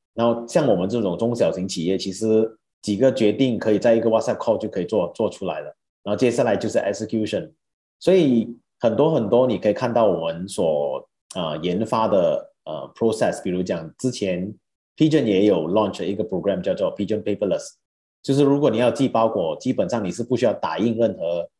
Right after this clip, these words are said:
运货单的，你只是在 online book，然后你就写你的 tracking number 在包裹上面，就这样简单。所以你可以看到很多很多很新颖的，呃，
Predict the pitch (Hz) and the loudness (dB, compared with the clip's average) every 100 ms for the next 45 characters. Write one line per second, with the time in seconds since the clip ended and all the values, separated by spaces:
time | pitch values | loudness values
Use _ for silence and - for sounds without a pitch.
0 | _ _ 131 123 117 104 92 85 78 - | _ _ 0 2 4 2 0 -4 -8 -12
1 | _ _ _ _ _ - 120 117 95 131 | _ _ _ _ _ -4 -2 0 0 0
2 | 107 92 104 95 104 110 - 92 90 107 | 0 -2 -4 -4 -2 -2 0 -2 0 -2
3 | 107 101 80 78 76 80 73 71 - _ | -4 -4 -4 -4 -6 -4 -4 -6 -10 _
4 | - 120 120 120 117 107 82 - 110 87 | -2 -2 0 0 0 2 0 0 -2 2
5 | 98 90 67 82 87 80 _ _ - 120 | 0 0 -6 -8 -12 -12 _ _ -2 0
6 | 117 95 87 71 80 80 _ _ _ _ | 0 -4 -6 -10 -12 -16 _ _ _ _
7 | _ _ _ _ - 202 185 127 - - | _ _ _ _ 2 4 4 2 -2 -12
8 | _ _ _ _ _ 127 156 147 160 147 | _ _ _ _ _ -2 2 2 2 2
9 | 123 - 127 127 92 113 113 110 - - | 2 4 2 2 2 4 4 2 -2 -6
10 | 135 139 120 87 90 90 78 69 - _ | -2 0 0 -2 0 0 0 -2 -10 _
11 | _ - 85 76 69 67 67 | _ -10 -6 -6 -8 -10 -14